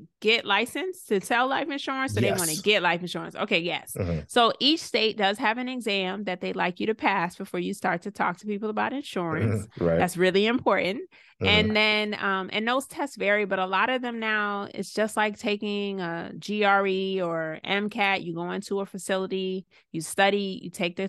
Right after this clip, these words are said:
Speaker 1: test on a computer, and then they spit out a pass, fail, or a grade or whatever.
Speaker 2: Mm-hmm. Mm-hmm.
Speaker 1: Um, once you have a license for your state, then you are authorized to sell to someone who lives in your state.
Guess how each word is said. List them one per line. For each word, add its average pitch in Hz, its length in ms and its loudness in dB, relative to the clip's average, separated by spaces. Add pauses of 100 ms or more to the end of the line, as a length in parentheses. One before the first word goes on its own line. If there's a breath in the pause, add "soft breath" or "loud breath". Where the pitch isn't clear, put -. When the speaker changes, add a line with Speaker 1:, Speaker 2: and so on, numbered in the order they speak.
Speaker 1:
test 190 300 -2
on 185 100 -2
a 180 60 -2
computer, 170 640 -4
and 165 280 -6
then 170 240 -4
they 165 120 -4
spit - 280 -4
out 170 320 4
a - 60 -6
pass, 165 460 -2
fail, 160 420 -2
or 156 160 -2
a 156 60 -8
grade 151 500 -2
or 160 80 -6
whatever. 156 320 -6 (100)
Speaker 2:
Mm-hmm. 165 120 -6
Mm-hmm. - 400 -4
Speaker 1:
Um, 175 360 4
once 196 260 -2
you 254 100 -4
have 233 200 0
a 196 60 -2
license 185 580 -4
for 196 100 -8
your 175 200 -4
state, 175 560 0 (280 soft breath)
then 240 380 2
you 240 160 -2
are 190 380 2
authorized 180 720 -2
to 175 80 -6
sell 175 520 0
to 190 140 -4
someone 175 380 0
who 220 100 0
lives 170 240 -2
in 175 80 -2
your 185 140 -4
state. - 340 -2